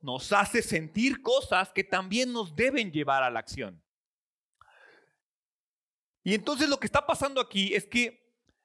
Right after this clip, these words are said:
tenemos deseos de nuestra carne incontrolables. Estoy seguro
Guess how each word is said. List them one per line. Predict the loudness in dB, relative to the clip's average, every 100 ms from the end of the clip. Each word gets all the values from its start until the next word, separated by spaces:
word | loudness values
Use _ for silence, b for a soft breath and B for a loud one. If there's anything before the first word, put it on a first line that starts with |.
| _ _ -2
tenemos | 0 2 0 0 0 0
deseos | 0 0 2 2 2
de | 0
nuestra | -4 -4 -2 -2
carne | 0 -2 -4 -8 -10 _ _
incontrolables. | 0 0 0 -2 -2 0 0 2 0 -2 -12 -18 _ _ _ _ _ _ _ _ _ B B B B B B
Estoy | -6 0 0
seguro | 2 0 0 0 2 0